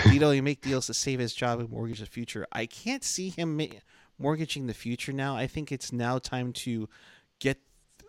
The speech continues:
Speaker 2: whatever you can get. Um, but
Speaker 1: Mortgaging the future. Yeah, I don't know about that. <sighs> Um, you know, I think Dell has been great. Um,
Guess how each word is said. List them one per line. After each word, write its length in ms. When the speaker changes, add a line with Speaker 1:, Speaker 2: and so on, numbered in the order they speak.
Speaker 2:
whatever 340
you 140
can 220
get. 380
Um, 840
but 260
Speaker 1:
Mortgaging 440
the 80
future. 640
Yeah, 220
I 20
don't 140
know 80
about 240
that. 240
<sighs> 540
Um, 600
you 80
know, 120
I 140
think 220
Dell 140
has 120
been 160
great. 360
Um, 460